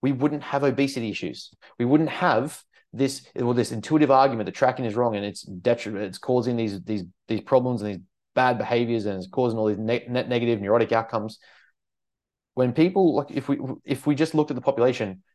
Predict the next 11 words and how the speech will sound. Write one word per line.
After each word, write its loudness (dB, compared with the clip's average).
and -2
saw 4
how 0
people -2
intuitively -2
eat -2
without 4
education, -4
we 0
can 0
see 4